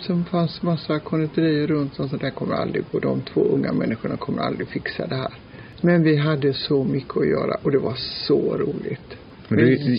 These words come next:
Speaker 1: just
Speaker 2: e-, egentligen är ju du, du är ju en entreprenör, kan man säga. Det glömmer man ju faktiskt lite bort,
Speaker 1: Nej,
Speaker 2: om
Speaker 1: men
Speaker 2: man
Speaker 1: jag
Speaker 2: ska
Speaker 1: tror
Speaker 2: vara
Speaker 1: jag
Speaker 2: ärlig.
Speaker 1: är en överlevare, så det spelar nog ingen roll.
Speaker 2: Men om du var tjugonio och ni var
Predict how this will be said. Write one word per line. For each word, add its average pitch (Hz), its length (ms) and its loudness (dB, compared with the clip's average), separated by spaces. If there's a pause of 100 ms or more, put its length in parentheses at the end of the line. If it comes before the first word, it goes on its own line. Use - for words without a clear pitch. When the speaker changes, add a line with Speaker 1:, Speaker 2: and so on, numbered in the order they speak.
(220)
Speaker 1:
just - 180 0
Speaker 2:
e-, 123 40 4
egentligen 123 400 4
är 139 40 4
ju 110 120 4
du, 104 240 4 (120)
du 113 80 2
är 135 60 4
ju 135 80 4
en 98 100 2
entreprenör, 92 720 -2
kan 185 100 -2
man 185 120 0
säga. - 240 -2 (520)
Det 196 60 0
glömmer 131 220 6
man 107 120 4
ju 104 40 0
faktiskt - 280 -4
lite 92 160 -6
bort, 120 220 -4 (240)
Speaker 1:
Nej, - 80 -8
Speaker 2:
om - 40 -12 (180)
Speaker 1:
men 208 100 6
Speaker 2:
man 202 100 6
Speaker 1:
jag 180 80 4
Speaker 2:
ska 190 100 2
Speaker 1:
tror 196 160 6
Speaker 2:
vara - 20 6 (140)
Speaker 1:
jag 160 80 4
Speaker 2:
ärlig. 139 120 0
Speaker 1:
är 139 40 0
en 131 80 0 (120)
överlevare, 147 600 0 (240)
så - 160 -2
det 156 120 4
spelar 170 260 0
nog 180 220 4
ingen 151 240 2
roll. 135 320 2 (220)
Speaker 2:
Men 123 100 4
om 120 60 6
du 120 60 6
var 113 120 4
tjugonio 110 680 4
och 110 120 2
ni 104 80 2
var 92 140 0